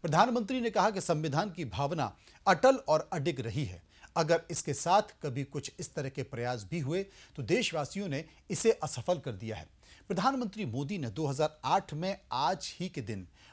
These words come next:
मुंबई में आतंकी हमले का जिक्र करते हुए कहा कि ये दिन हमें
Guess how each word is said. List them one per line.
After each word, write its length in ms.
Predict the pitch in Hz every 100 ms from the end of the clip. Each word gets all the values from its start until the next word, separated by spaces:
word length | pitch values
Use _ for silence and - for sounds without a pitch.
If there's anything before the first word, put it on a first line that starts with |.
| -
मुंबई 360 | 147 180 220 220
में 240 | 190 -
आतंकी 500 | 135 147 190 160 208
हमले 320 | 143 127 135 143
का 160 | 135
जिक्र 400 | 104 - 170 190
करते 360 | 180 147 117 139
हुए 220 | 101 117
कहा 360 | - 117 127 214 - - - -
कि 60 | 135
ये 180 | 135
दिन 260 | 175 247 214 -
हमें 300 | 147 156